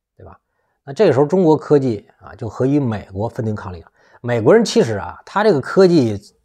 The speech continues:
当世界霸主，他是什么？他是二战之后才有的，也就七十年。连蒙古那个统治啊，统治中原啊，也，也九十多年，还没到那个时期呢。他也，之前是欧-，欧洲德国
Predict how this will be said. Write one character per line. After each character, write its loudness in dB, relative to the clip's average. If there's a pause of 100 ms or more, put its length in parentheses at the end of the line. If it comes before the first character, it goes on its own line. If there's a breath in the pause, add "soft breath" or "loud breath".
当 2
世 -6
界 0
霸 -4
主， -10 (180)
他 -10
是 -6
什 -6
么？ -10
他 -14
是 -10
二 -2
战 -4
之 -6
后 -6
才 -18
有 -20
的， -20 (340)
也 -14
就 0
七 -8
十 -14
年。 -20 (920)
连 -10
蒙 0
古 -2
那 -4
个 -6
统 -14
治 -6 (140)
啊， -20
统 -16
治 -8
中 -2
原 -4
啊， -12
也， -14
也 -14
九 -10
十 -8
多 -8
年， -12 (180 soft breath)
还 -16
没 -4
到 2
那 -4
个 -8
时 -16
期 -20
呢。 -20 (680)
他 -2
也， -6 (240)
之 -2
前 -2
是 -6
欧-， -4
欧 0
洲 2
德 -4
国 -12